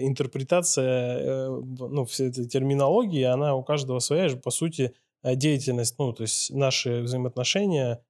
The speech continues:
ну, точнее, не наши, а взаимоотношения двух людей, м, э, ну, то есть бизнеса и, э, физлица,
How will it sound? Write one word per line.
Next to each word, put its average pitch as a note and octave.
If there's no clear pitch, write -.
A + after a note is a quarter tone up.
ну, C#3
точнее, B2+
не C#3+
наши, C4+
а A2+
взаимоотношения B2
двух B2+
людей, B3+
м, C3
э, B2+
ну, C#3+
то C3+
есть A#2+
бизнеса C3
и, B2
э, B2+
физлица, B2+